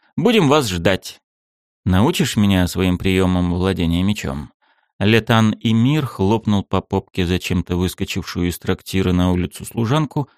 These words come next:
и проводил её взглядом. "Путь до Тара длинный, не меньше месяца". "Научу", согласился землянин, — "за отдельную плату".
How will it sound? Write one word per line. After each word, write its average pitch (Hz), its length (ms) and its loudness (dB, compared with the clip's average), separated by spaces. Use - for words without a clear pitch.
и 107 40 -2
проводил 101 440 0
её 98 160 2
взглядом. 87 500 -6
"Путь 143 220 4
до 139 100 4
Тара 123 320 4
длинный, 107 580 4
не 113 140 4
меньше 113 320 4
месяца". 110 560 0
"Научу", 214 480 2
согласился 110 680 0
землянин, — 87 520 0
"за 131 240 2
отдельную 190 480 2
плату". 113 440 -2